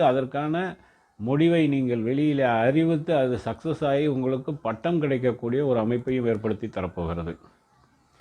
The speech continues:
மேலும் பார்த்தீங்கன்னா, எதிர்பாராத அதிர்ஷ்டம் ஒன்று கிடைக்க போகிற அமைப்பு உண்டு. அதிர்ஷ்டவசமாக எதிர்பாராத ஒரு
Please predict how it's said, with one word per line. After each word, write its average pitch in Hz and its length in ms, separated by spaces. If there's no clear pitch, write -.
மேலும் 143 380
பார்த்தீங்கன்னா, 107 460
எதிர்பாராத 135 880
அதிர்ஷ்டம் 151 640
ஒன்று 143 260
கிடைக்க 120 320
போகிற 110 340
அமைப்பு 101 360
உண்டு. 90 200
அதிர்ஷ்டவசமாக 139 880
எதிர்பாராத 139 640
ஒரு 120 160